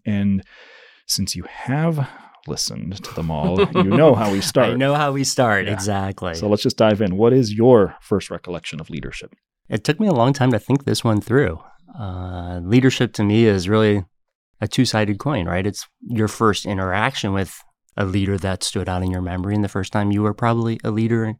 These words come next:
Speaker 2: yourself. And I don't even know you know this about me, but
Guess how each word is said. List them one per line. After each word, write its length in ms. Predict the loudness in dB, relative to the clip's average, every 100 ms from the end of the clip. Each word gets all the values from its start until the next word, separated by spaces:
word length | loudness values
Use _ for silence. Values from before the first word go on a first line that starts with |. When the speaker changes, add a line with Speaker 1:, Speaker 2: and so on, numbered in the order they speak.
| _ -8
Speaker 2:
yourself. 600 | -6 -4 -6 -6 -16 -20 _ _ -20 _ _ _ _ _ _ _ _
And 80 | 0
I 40 | 2
don't 80 | 4
even 100 | 6
know 80 | 6
you 140 | 6
know 180 | 6 6
this 180 | 2 0
about 220 | -2 -2
me, 200 | -2 -2
but 220 | -2 -4